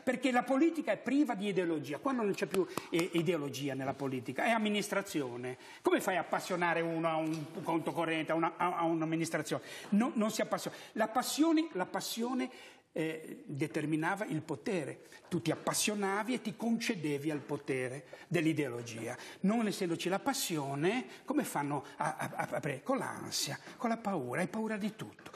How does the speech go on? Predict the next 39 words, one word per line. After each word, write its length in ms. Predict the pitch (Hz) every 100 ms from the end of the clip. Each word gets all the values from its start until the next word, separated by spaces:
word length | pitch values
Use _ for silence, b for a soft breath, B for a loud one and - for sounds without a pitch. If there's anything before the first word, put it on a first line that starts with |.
| B -
Hai 100 | 175
paura 240 | 165 151
del 160 | 147 135
diverso, 480 | 165 165 220 -
hai 40 | 160
paura 200 | 147 143
di 140 | 135
quello, 340 | - 214 220 208 B
hai 120 | 160
paura 280 | 156 156 147
di 120 | 143
quell'altro, 720 | 143 165 196 202 208 208 196 190 B
hai 100 | 175
paura 260 | 156 165 156
della, 280 | 151 151 139
della 260 | 127 147
tua 160 | - 143
case-, 340 | 151 127 - -
cassetta 460 | 123 - - -
delle 240 | 135 139 139
lettere, 460 | 208 202 190 190 B B
hai 80 | -
paura 260 | - 131 131
di 100 | 127
Equitalia, 560 | - - - 220 214
hai 60 | 196
paura 180 | - -
delle 320 | - 143 -
tasse, 300 | 202 196 180
hai 60 | 170
paura 340 | - 247 190
di 160 | 170 -
tutto. 380 | - - _ - B B
Con 100 | 165
la 80 | 147
paura 460 | - 185 214 294
sei 360 | 262 - 147 156
sotto 680 | - - 117 - - 180 185
scacco. 720 | - - - - - - -